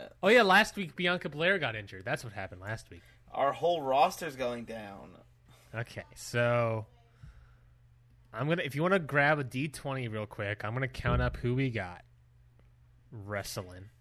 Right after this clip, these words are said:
Speaker 2: I have my D twenty ready.
Speaker 1: Um, does Sasha Banks count?
Speaker 2: Mm, I don't think so.
Speaker 1: I, I was gonna say Sasha Banks, no. Velveteen Dream, yes.
Speaker 2: Yeah,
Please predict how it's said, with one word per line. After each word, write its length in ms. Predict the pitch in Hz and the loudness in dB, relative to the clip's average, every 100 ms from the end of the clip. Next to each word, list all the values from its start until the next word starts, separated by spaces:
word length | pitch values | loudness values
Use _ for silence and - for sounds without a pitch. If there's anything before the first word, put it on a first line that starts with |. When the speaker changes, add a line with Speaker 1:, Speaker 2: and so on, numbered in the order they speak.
| - | -16
Speaker 2:
I 100 | 107 | -12
have 240 | 113 113 120 | -4 -4 -2
my 120 | 117 | -4
D 160 | 120 117 | -6 -8
twenty 340 | 113 110 107 | -6 -4 -4
ready. 400 | 101 98 101 113 - - - - - - - | -8 -14 -16 -18 -20 -20 -20 -20 -20 -20 -8
Speaker 1:
Um, 720 | 107 113 113 113 110 107 107 - - - - 131 | -2 0 0 0 -2 -4 -10 -16 -20 -20 -10 -6
does 100 | - | 0
Sasha 320 | 165 180 160 | 2 2 0
Banks 280 | 165 170 - | 0 -2 -2
count? 280 | 180 190 - - - - - - - - - - - - - - - - - - _ - - - - - - - 135 | -2 -2 -8 -12 -10 -10 -14 -18 -20 -20 -20 -20 -20 -20 -20 -20 -20 -20 -20 -20 _ -20 -20 -20 -20 -20 -20 -14 -10
Speaker 2:
Mm, 1400 | 151 160 160 160 160 156 156 156 156 151 147 143 139 - | -8 -6 -6 -6 -8 -8 -6 -6 -6 -8 -10 -10 -12 -10
I 100 | 120 | -8
don't 140 | 117 | -8
think 160 | - - | -12 -12
so. 180 | 110 117 - - - - | -12 -14 -20 -20 -20 -4
Speaker 1:
I, 120 | 139 165 | 0 2
I 60 | 170 | 2
was 140 | 185 | 2
gonna 140 | 202 233 | -2 -2
say 200 | 214 175 | 0 0
Sasha 300 | 180 185 190 | -2 -4 -4
Banks, 260 | 196 185 156 | -6 -6 -4
no. 360 | 143 139 131 | 0 2 2
Velveteen 520 | 117 139 147 139 139 | 2 0 0 -2 -6
Dream, 300 | 117 120 117 98 | -4 -4 -4 -6
yes. 500 | 98 95 - - - - - - - - - - - - | -12 -12 -14 -14 -16 -20 -20 -20 -20 -20 -20 -20 -20 -10
Speaker 2:
Yeah, 280 | 120 123 117 | -2 0 0